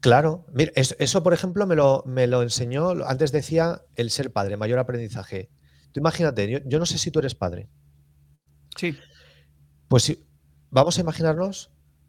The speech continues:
Speaker 1: que nuestro hijo, nuestra hija, es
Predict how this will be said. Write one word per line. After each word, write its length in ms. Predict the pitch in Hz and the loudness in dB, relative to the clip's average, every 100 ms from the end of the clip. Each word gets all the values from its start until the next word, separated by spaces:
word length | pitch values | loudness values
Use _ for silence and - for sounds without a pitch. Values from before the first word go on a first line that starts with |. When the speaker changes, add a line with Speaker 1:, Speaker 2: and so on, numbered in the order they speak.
| _ _ _ | _ _ _
Speaker 1:
que 500 | - 120 113 110 - _ _ _ _ _ _ _ _ _ _ _ _ _ _ _ _ _ _ - | 2 2 2 -2 -8 _ _ _ _ _ _ _ _ _ _ _ _ _ _ _ _ _ _ -6
nuestro 360 | 135 127 120 | -2 0 2
hijo, 260 | 131 113 101 | 0 -2 -4
nuestra 300 | 117 - 117 | -4 0 0
hija, 300 | 117 - - _ _ _ _ _ _ _ _ _ _ _ _ _ | 0 -6 -18 _ _ _ _ _ _ _ _ _ _ _ _ _
es 440 | 147 127 - - | 2 2 0 -8